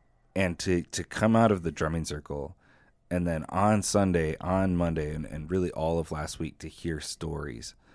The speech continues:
of people who, who interacted with neighbors that they had never met before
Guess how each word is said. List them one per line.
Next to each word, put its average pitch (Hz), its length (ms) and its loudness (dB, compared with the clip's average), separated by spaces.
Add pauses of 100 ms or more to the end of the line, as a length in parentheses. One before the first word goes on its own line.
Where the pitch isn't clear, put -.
(200)
of 85 220 -4
people 76 440 -6 (100)
who, 78 260 -4 (120)
who 80 280 -10 (220)
interacted 98 420 2
with 82 160 -4
neighbors 76 320 -4
that 76 100 -10
they 78 100 -6
had 73 120 -10
never 90 200 0
met 78 200 -4
before - 360 -12